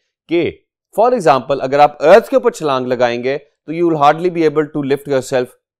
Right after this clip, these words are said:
three feet or two feet in the air। मगर मून पे अगर आप छलांग लगाएंगे तो आप तो सीधा बीस पच्चीस फुट की छलांग मार देंगे,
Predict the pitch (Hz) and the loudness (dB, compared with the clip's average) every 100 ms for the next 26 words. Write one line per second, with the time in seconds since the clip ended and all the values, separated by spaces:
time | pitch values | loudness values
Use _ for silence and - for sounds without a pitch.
0 | _ - 202 202 170 151 151 _ _ _ | _ -8 -6 -2 0 0 -2 _ _ _
1 | - 147 147 254 180 170 143 120 123 165 | 0 0 2 -4 -2 -4 -2 2 4 4
2 | 110 80 _ _ _ _ _ 110 131 107 | 2 -2 _ _ _ _ _ -6 -4 -6
3 | 104 180 247 262 240 220 180 147 131 131 | -4 -2 2 2 4 2 0 -4 -4 -4
4 | 139 127 120 160 - _ - 127 135 147 | -4 -4 -4 -6 -10 _ -2 0 0 -4
5 | 165 170 165 160 156 160 - 165 - 175 | -6 -4 -2 -6 -6 -10 -8 -10 -8 -8
6 | 185 143 123 110 98 85 78 73 | -8 -8 -8 -6 -10 -10 -14 -18